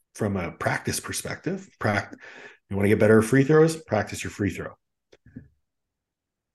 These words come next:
But further to that, we can have smaller exposures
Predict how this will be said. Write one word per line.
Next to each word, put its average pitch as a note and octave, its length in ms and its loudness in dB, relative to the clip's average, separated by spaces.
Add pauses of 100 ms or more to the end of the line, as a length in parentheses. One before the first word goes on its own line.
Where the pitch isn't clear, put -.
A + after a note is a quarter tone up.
(600)
But A#2 100 -2
further D3+ 380 6
to G#2+ 140 6
that, A#2+ 480 2 (1160)
we B2+ 140 4
can C3+ 140 2
have A#2 180 2
smaller A2 580 4
exposures A2+ 880 -2